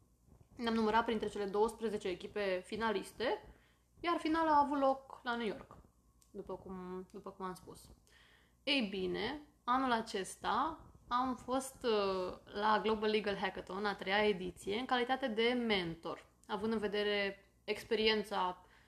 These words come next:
pe care am câștigat-o în calitate de participant și câștigător, mi-am dorit foarte mult să fiu implicată în acest eveniment și să încerc să îi sfătuiesc pe cei care s-au înscris și să-i îndrum în concurs cu informațiile pe care le-am învățat eu pe propria-mi piele.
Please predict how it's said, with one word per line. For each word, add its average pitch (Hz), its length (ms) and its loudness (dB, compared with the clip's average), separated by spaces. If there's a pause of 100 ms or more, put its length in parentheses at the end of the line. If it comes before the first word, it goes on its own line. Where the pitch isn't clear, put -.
(320)
pe - 80 -8
care 202 160 -2
am 208 80 0
câștigat-o 214 520 4
în 185 200 -2
calitate 196 300 -6
de 202 100 -4
participant 202 680 -2
și 208 100 -10
câștigător, 202 840 -2 (440)
mi-am 233 240 -2
dorit 247 200 0
foarte 262 340 2
mult 214 300 0
să 208 160 -6
fiu 214 180 -6
implicată 214 500 -2
în 208 60 0
acest 202 280 -4
eveniment 196 600 -2
și - 160 -14
să - 140 -12
încerc 247 560 -4
să 240 380 -2
îi 233 100 -2
sfătuiesc 233 760 0 (140)
pe 208 220 0
cei 226 120 -2
care 220 180 0
s-au 208 200 -2
înscris 208 640 -4 (720)
și - 140 -8
să-i 285 160 2
îndrum 302 580 2
în 285 80 -4
concurs 294 580 0 (480)
cu 349 140 0
informațiile 311 520 2
pe 294 100 -6
care 285 280 4
le-am 277 180 4
învățat 269 500 0
eu 262 440 0
pe 247 340 0
propria-mi 240 400 -2
piele. 160 360 -2